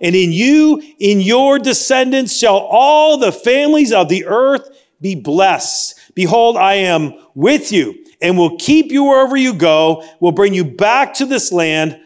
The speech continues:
for I will not leave you until I have done what I have promised.'" One of the most iconic images in Scripture is the stairway to heaven. Lots of artistic r-, renditions of that that you can find all over the place.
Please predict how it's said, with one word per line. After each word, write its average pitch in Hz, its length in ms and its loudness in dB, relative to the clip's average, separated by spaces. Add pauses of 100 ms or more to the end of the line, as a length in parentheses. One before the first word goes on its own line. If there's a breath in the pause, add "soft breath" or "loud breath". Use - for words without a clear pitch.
(360 soft breath)
for 170 160 0
I 180 180 2
will 196 160 2
not 175 280 0
leave 220 280 -4
you 247 200 -2
until 185 360 -4
I 175 200 2
have 139 260 -6
done 190 580 -2 (120)
what 131 180 -2
I 143 200 0
have 143 260 -10
promised.'" - 760 -10 (1700)
One 233 180 2
of 254 80 0
the 254 60 2
most 233 300 0
iconic 240 680 -2
images 214 500 -2
in 190 180 -2
Scripture 165 840 -6 (240 soft breath)
is 165 320 -4
the 170 560 -2
stairway 226 680 -2
to 202 120 0
heaven. 123 360 -4 (600)
Lots 175 240 0
of 180 120 0
artistic 180 840 -2
r-, 160 280 -12
renditions 185 540 -4
of 180 120 -6
that 185 260 0
that 160 140 -14
you 160 80 -12
can 156 140 -8
find 170 280 -4
all 170 220 0
over 170 160 -4
the 165 80 -6
place. 170 680 -10